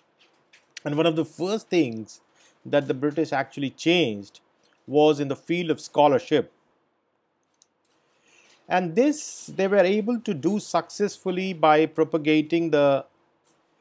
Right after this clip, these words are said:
presumed uniqueness of the European rationality.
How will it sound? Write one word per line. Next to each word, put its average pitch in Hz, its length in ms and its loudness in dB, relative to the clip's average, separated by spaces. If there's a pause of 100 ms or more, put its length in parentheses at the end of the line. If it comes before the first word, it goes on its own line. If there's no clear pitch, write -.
(240)
presumed 165 840 2 (360)
uniqueness 151 960 0 (260)
of 131 220 -2
the 135 320 4
European 131 760 -2
rationality. 120 840 -2